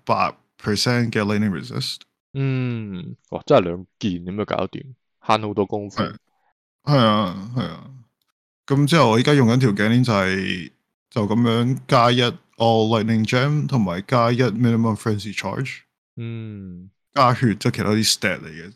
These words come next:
Speaker 1: 咩加 dexterity 嗰啲。
Speaker 2: 嗯，
Speaker 1: 係啦。
Speaker 2: 嗯，嗯。
Speaker 1: 噉之後，嗯，係啦，仲有一樣嘢就係 apparently 好少人會留意到嘅，
Speaker 2: 嗯哼。
Speaker 1: 就係 let's say 如果你係 witch，又或者係嗰一邊嘅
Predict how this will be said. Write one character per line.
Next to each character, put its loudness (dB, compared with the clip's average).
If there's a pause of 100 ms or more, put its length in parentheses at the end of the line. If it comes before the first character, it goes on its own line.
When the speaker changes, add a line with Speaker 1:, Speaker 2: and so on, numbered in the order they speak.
Speaker 1:
咩 2
加 2
dexterity -4
嗰 -14
啲。 -20 (320)
Speaker 2:
嗯， -12
Speaker 1:
係 -8
啦。 -14
Speaker 2:
嗯， -20 (680)
嗯。 6
Speaker 1:
噉 8
之 8
後， 6
嗯， 2 (680)
係 2
啦， 4 (120)
仲 4
有 8
一 6
樣 6
嘢 2
就 -4
係 0
apparently -2 (420)
好 2
少 2
人 2
會 0
留 -2
意 -4
到 -8
嘅， -6 (640)
Speaker 2:
嗯 -10
哼。 -8
Speaker 1:
就 -2
係 2
let's 0 (100)
say 2
如 -2
果 2
你 0
係 0
witch， -2
又 -2
或 0
者 -2
係 0
嗰 -4
一 0
邊 2
嘅 0